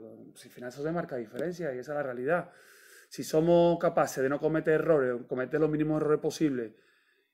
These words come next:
y que ellos no, no lo traduzcan en gol, nosotros vamos a hacer un buen partido seguro. Yo estoy muy convencido, de verdad. Tengo muchas ganas de que el partido va a ser un partido bonito. Nos vamos a medir a uno de los grandes, buena plantilla, buen entrenador, un club que,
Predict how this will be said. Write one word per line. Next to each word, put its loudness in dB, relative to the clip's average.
y 2
que 0
ellos 2
no, 0
no -2
lo -6
traduzcan 0
en 0
gol, 6
nosotros 0
vamos -6
a -8
hacer -6
un -4
buen -6
partido -4
seguro. 0
Yo 2
estoy -2
muy 2
convencido, 2
de 4
verdad. 2
Tengo -6
muchas -2
ganas 0
de 2
que 4
el -2
partido 0
va 2
a 2
ser -6
un -6
partido 2
bonito. 2
Nos -2
vamos 2
a 2
medir 2
a 2
uno 2
de 2
los 4
grandes, 4
buena 2
plantilla, 2
buen 2
entrenador, 2
un 0
club -2
que, 2